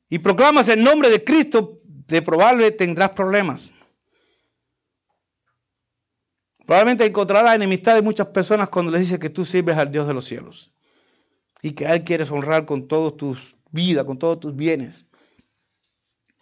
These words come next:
Nadie te va a comprender. Dejar la comodidad de los Estados Unidos para irte allá al centro de la Amazonas y llevar a tu familia, a tus hijos pequeños, y allí comenzar una labor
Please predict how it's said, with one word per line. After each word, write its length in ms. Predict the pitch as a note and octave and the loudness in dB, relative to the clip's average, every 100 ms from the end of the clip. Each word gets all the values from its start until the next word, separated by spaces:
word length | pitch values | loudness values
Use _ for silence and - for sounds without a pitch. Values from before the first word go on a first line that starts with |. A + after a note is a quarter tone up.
| _ _ _ _ _ _ _ | _ _ _ _ _ _ _
Nadie 260 | A#2+ F#3+ G#3+ | 0 2 2
te 100 | G3+ | 2
va 100 | G3+ | 0
a 40 | |
comprender. 560 | G3 F3+ D#3+ G3 E3+ - _ _ _ _ _ _ _ _ _ _ _ | 0 -2 0 0 -2 -6 _ _ _ _ _ _ _ _ _ _ _
Dejar 220 | D#3+ G3+ | 2 4
la 100 | A#3 | 4
comodidad 480 | G#3+ G3 F#3 A3 A#3 | 2 2 4 6 6
de 80 | G3+ | 4
los 100 | F3 | 2
Estados 440 | F3 G#3 A3 - | 2 2 2 0
Unidos 420 | F#3 B3+ G#3 E3+ - - _ | 0 2 2 0 -8 -20 _
para 260 | G3 F3 F#3+ | 0 4 2
irte 220 | A#3+ A3+ | 2 2
allá 260 | G#3 A3+ A#3+ | 4 6 4
al 120 | F#3 | 2
centro 300 | A3+ A#3+ A3+ | 0 2 4
de 80 | G#3+ | 4
la 80 | |
Amazonas 760 | F#3+ E3+ - A3+ C4 F#3+ E3+ F3 _ _ _ _ _ | 4 0 0 2 2 2 0 -4 _ _ _ _ _
y 120 | - F#3+ | -2 2
llevar 260 | F#3+ B3 | 4 4
a 100 | B3+ | 4
tu 140 | A#3 F#3 | 2 0
familia, 840 | F3 F#3 B3 C#4+ G#3+ G3 F#3 F3+ | 2 2 4 4 4 4 2 -2
a 120 | F3 | -4
tus 160 | G3 F3+ | -2 0
hijos 200 | C4+ B3+ | 2 2
pequeños, 720 | A3 - G#3+ C#4 A#3+ G3 D#3+ - - - | 0 0 2 4 2 0 -2 -10 -20 -4
y 160 | D3+ G#3+ | 2 4
allí 220 | A3 C#4+ | 4 2
comenzar 540 | D4 B3 G#3+ - C4+ | 2 2 0 2 4
una 160 | C#4 B3+ | 6 4
labor 560 | A3 G#3 C4 C4 F#3 | 4 4 4 4 2